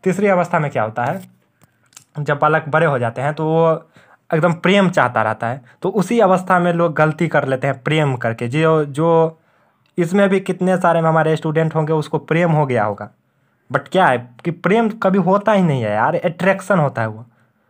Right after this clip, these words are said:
हम बार बार वीडियो में बताते हैं कि प्रेम कुछ नहीं होता है। अगर कोई कहता है हम प्रेम करते हैं, प्रेम बिल्कुल गलत है। प्रेम कृष्ण भगवान किए थे राधा जी से। अभी का जितना भी लड़का प्रेम कर रहा है या लड़की प्रेम कर रही है, उसको अट्रैक्शन हो रहा है उसके रूप से, उसके चेहरा से, उसके बॉडी से।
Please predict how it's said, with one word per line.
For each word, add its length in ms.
हम 120
बार 220
बार 200
वीडियो 320
में 120
बताते 320
हैं 120
कि 40
प्रेम 340
कुछ 340
नहीं 100
होता 320
है। 140
अगर 140
कोई 220
कहता 280
है 60
हम 40
प्रेम 220
करते 240
हैं, 100
प्रेम 220
बिल्कुल 600
गलत 320
है। 60
प्रेम 240
कृष्ण 360
भगवान 380
किए 160
थे 140
राधा 280
जी 140
से। 180
अभी 240
का 120
जितना 300
भी 100
लड़का 300
प्रेम 320
कर 140
रहा 100
है 80
या 80
लड़की 280
प्रेम 240
कर 140
रही 80
है, 80
उसको 200
अट्रैक्शन 500
हो 100
रहा 100
है 60
उसके 200
रूप 240
से, 160
उसके 260
चेहरा 340
से, 140
उसके 220
बॉडी 340
से। 220